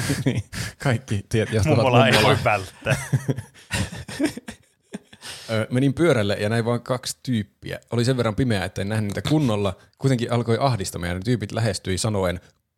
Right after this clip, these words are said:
Speaker 1: <laughs> Voi ei, mä oon lapsi. Kuusi yhdeksän kuusi kuusi.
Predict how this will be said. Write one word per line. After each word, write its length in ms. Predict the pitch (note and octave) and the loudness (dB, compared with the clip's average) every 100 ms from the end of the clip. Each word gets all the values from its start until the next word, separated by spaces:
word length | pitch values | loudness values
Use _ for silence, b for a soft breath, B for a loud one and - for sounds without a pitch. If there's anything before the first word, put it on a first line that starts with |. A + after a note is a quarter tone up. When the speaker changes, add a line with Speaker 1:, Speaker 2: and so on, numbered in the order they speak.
| G3+ | -8
Speaker 1:
<laughs> 1160 | C3+ - - - - - - - - - - A2 | -6 -8 -12 -16 -18 -8 -4 -4 -4 -8 -4 0
Voi 120 | A#2+ | 0
ei, 240 | A#2 F#2+ - B B | 0 -4 -6 B B
mä 80 | G#2+ | -6
oon 100 | G#2+ | -4
lapsi. 260 | G#2 - G2+ _ | -4 -6 -14 _
Kuusi 380 | - G#2 G2+ B2+ | 0 2 2 0
yhdeksän 440 | A2 G#2 - G#2+ | 2 2 2 -2
kuusi 360 | G#2 A#2 A2+ - | 2 2 2 0
kuusi. 400 | A#2 A#2 A2+ | 2 4 2